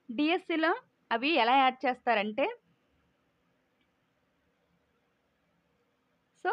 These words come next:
సిక్స్టీన్ మార్క్స్, వన్ ట్వంటీ మార్క్స్ వచ్చినట్లయితే మనకి సిక్స్టీన్ మార్క్స్ అనేవి మనం డిఎస్సి ఎగ్జామ్ రాయకుండానే సిక్స్టీన్ మార్క్స్ మనం గెయిన్ చేసిన వాళ్ళు అవుతాం.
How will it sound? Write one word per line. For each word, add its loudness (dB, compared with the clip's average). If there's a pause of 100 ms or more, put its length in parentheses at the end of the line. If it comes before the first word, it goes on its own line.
సిక్స్టీన్ -6
మార్క్స్, -6 (280)
వన్ -2
ట్వంటీ -4
మార్క్స్ 0
వచ్చినట్లయితే -4
మనకి -6 (1000)
సిక్స్టీన్ -2
మార్క్స్ 2
అనేవి 0
మనం 0 (200)
డిఎస్సి -4
ఎగ్జామ్ 0
రాయకుండానే 2 (360)
సిక్స్టీన్ -4
మార్క్స్ 0
మనం 2
గెయిన్ 0
చేసిన -4
వాళ్ళు 0
అవుతాం. -4